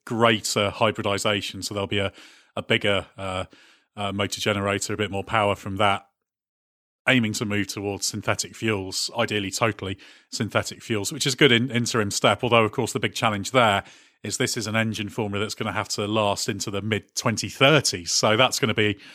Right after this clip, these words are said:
a, a pretty big, uh, big challenge to balance it up. But, you know, people talk about hydrogen fuel cells, et cetera, and all these things,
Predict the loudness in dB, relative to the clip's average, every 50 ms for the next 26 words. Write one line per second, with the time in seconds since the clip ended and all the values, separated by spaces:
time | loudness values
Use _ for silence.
0 | -20 -20 _ _ -4 -4 -2 -2 -6 0 2 2 2 2 2 2 2 2 0 _
1 | -2 0 2 2 2 0 0 -2 -6 -4 -2 0 0 2 0 0 -4 -6 -4 0
2 | 0 2 2 0 -4 -4 -4 -4 -2 4 4 4 4 2 -4 -18 -20 -18 _ 0
3 | 0 0 2 2 2 0 0 0 0 0 0 0 2 2 2 2 2 0 -4 0
4 | 0 0 0 0 -6 -10 -10 -10 -8 -6 -6 -4 -4 -4 -4 -2 -2 -2 -2 -4
5 | -4 -6 -4 -4 -4 -6 -4 -4 -4 -2 0 0 0 0 0 -2 -4 -4 -6